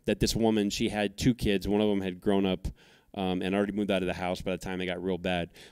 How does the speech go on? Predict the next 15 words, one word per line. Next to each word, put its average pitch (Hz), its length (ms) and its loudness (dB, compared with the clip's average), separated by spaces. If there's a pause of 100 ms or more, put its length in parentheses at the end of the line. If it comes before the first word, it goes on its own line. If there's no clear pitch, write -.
(120)
But 101 200 2 (220)
her 120 220 2
hoarding 123 520 4
and 98 80 2
the 92 80 0
trash - 680 -4
and 98 100 -6
the 90 60 -6 (100)
garbage 107 460 -2
and 95 120 -4
the 90 60 -8
stench - 800 0
was 98 160 4
so 104 360 6
bad 95 520 -4